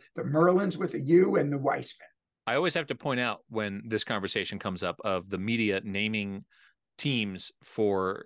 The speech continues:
Speaker 2: individuals, uh, back in the late eighteen hundreds, my Richmond Spiders were named for a baseball player who had very long limbs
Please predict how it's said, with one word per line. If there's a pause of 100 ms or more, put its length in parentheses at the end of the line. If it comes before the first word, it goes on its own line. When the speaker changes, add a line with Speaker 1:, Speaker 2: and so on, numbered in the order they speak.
(140)
Speaker 2:
individuals,
uh,
back
in
the
late
eighteen
hundreds, (520)
my
Richmond
Spiders (540)
were
named (120)
for (140)
a
baseball
player
who
had
very
long
limbs